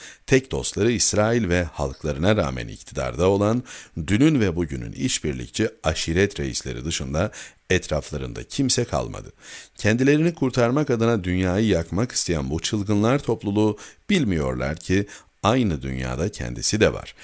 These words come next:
Dünyayı yok ederek kendi var olamaz. Tek çözüm olarak gördükleri şey ise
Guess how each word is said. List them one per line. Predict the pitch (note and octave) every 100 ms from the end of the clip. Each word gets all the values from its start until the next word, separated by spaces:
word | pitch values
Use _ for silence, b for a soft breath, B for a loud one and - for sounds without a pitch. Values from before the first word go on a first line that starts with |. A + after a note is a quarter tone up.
| B - E2
Dünyayı | A#2 B2+ A#2+ A#2+ B2
yok | C#3+ C#3
ederek | D2+ D#2 G#2+
kendi | - C#2 D2 D2
var | B1+ B1
olamaz. | C#2 G2 C2 - - B B -
Tek | F#3 G3
çözüm | - G2 D#2+
olarak | D2 C2+ B1 -
gördükleri | E2+ E2 C#2 - A#1+ A1
şey | - G#2 B2
ise | - C3